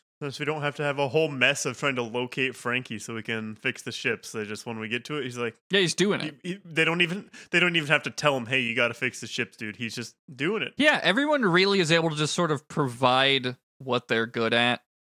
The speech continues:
Speaker 2: to the job at hand. Again, this is like, there's not a whole episode of, of Franky having to do that.
Speaker 1: <laughs>
Speaker 2: It's just a couple scenes you see here and there. Uh, Usopp's with him when we get to that.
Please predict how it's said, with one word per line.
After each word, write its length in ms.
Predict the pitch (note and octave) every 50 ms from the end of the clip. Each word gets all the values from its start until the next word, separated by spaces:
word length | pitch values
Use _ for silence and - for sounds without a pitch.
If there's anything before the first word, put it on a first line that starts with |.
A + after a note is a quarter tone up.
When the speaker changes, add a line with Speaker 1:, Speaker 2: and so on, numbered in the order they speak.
| _ -
Speaker 2:
to 640 | - - - A#2 A2+ A2+ A2+ A2+ A2 G#2+ G#2+ A2 - _ _ _ _ - - B2+ _ -
the 100 | - A#2+
job 440 | A#2 - B2 A2+ A2+ A#2+ B2 B2 B2
at 100 | B2+ B2+ -
hand. 480 | C#3 C3+ C#3 C#3+ C#3+ C#3+ C#3+ C#3 - _ _ _ _ _ -
Again, 340 | D3+ D3+ C#3+ E3+ D3 B2+ B2
this 160 | C3 B2+ -
is 160 | D3 B2 B2
like, 400 | C3 B2 A#2 A2+ G#2 - - - _ _ _ _ _ _ -
there's 140 | D3 C#3+ F3+
not 100 | G3+ G3+
a 120 | F#3 E3+
whole 300 | E3 F3 F3 E3 D#3 D#3+
episode 640 | D#3+ D#3 D#3+ D3+ B2 - C3 A#2 G2+ G#2+ G#2+ A#2 C3+ _ _ _ -
of, 240 | - B2+ B2 A#2+ - -
of 360 | - C3+ C3 - - - - _ _ -
Franky 580 | - - C#3 B2 A#2+ A#2+ - A#2+ A2+ G#2+ A2 _ _ _ -
having 320 | B2+ B2+ A#2+ A#2 A#2 A#2
to 80 | A#2 A2
do 180 | A2+ A2+ A2
that. 260 | G#2+ G#2+ G2+ F#2+ - _ _
Speaker 1:
<laughs> 40 | _ _ _ -
Speaker 2:
It's 120 | D#3 D3
just 300 | D3+ C3 - - _ - _ -
a 100 | C#3 C3
couple 300 | - D3 C3 - - B2
scenes 320 | - - B2+ A#2+ A#2 -
you 60 | - A#2+
see 180 | - B2+ B2 B2
here 180 | B2 A#2 A#2
and 80 | A2+ A#2
there. 180 | A#2 A#2 A#2 _ _ _ _ _ _
Uh, 240 | - C3+ C#3 C3+ C3 -
Usopp's 440 | E3+ D#3+ - - F3+ D#3 D3 -
with 160 | E3+ D#3+ C#3+ D#3+
him 140 | D3 C#3+
when 120 | C#3 C3+ B2
we 100 | B2 A#2
get 120 | B2 B2 -
to 60 | C3
that. 240 | C3+ C3 B2+ -